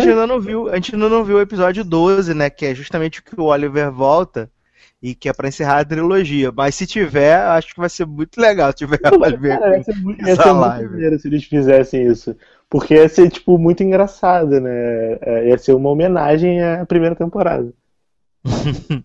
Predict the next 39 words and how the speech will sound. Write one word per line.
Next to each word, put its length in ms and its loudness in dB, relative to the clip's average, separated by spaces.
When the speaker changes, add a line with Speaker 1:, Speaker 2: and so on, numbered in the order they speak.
Speaker 1:
É 120 -8
verdade. 640 -6
Mas 300 2
antes 140 -2
da 60 0
gente 140 -4
encerrar, 460 2
Darlan, 360 0
fala 220 0
um 60 -4
pouquinho 340 -4
aí 120 -6
como 140 -6
é 60 -4
que 80 -20
foi 120 -2
o 40 0
retorno 500 -2
de 140 -12
Castle, 680 -2
que 140 -20
também 300 -6
voltou 520 -6
aí. 420 -4
E 340 -2
muita 260 -2
gente 240 -2
vê 140 2
Castle 440 -2
e 40 2
a 40 0
gente 140 -6
acaba 220 -2
nunca 240 -4
comentando 600 -2
sobre 220 -6
a 40 -2
série. 400 -8
Speaker 2:
Então, 420 2